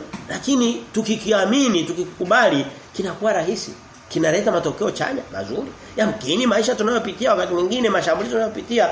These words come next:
kwa sababu ubatizo wetu ulikuwa haujakamilika. Kwa sababu pia ni, ni ukamilifu, ni, ni utimilifu. Eh, uka-, kitu kilichotimia na kisichotimia kipi kizuri? Kilichotimia. Eh? Kwa hiyo tunaona Yohana anabatiza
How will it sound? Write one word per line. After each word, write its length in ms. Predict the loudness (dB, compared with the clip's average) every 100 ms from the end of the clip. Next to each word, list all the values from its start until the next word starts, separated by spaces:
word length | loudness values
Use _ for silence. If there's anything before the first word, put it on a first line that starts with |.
| -2 -8
kwa 120 | -4
sababu 160 | 0 2
ubatizo 220 | 2 2 0
wetu 140 | 0
ulikuwa 220 | 0 2
haujakamilika. 640 | 2 2 0 0 -2 -6 -12 -18 -14
Kwa 100 | -4
sababu 240 | 0 0
pia 280 | 0 2 2
ni, 160 | 2
ni 60 | 2
ukamilifu, 560 | 2 2 2 0 0 -6 -18 -18 -4
ni, 160 | -2 0
ni 160 | 2
utimilifu. 560 | 2 2 2 2 2 -2 -14 -20 -20 -8 2
Eh, 180 | 2 2
uka-, 280 | -2 0 -2 -2 -10 -8 0
kitu 320 | 2 2 0
kilichotimia 640 | 0 2 2 2 4 4
na 80 | 2
kisichotimia 520 | 0 -2 0 2 2
kipi 200 | 0 -2
kizuri? 280 | 0 0 0 -2 -16 -20 -20 -18 -18 -16 -16 -16 -14 -2
Kilichotimia. 640 | 2 2 2 4 4 4 0 -10 -16 -2
Eh? 300 | 2 2 0 -8 -18 -18 -16 -8 0
Kwa 120 | 4
hiyo 120 | 6
tunaona 220 | 6 6
Yohana 840 | 6 4 4 6 6 6 4 -2 -2
anabatiza 920 | 2 4 4 4 4 4 4 4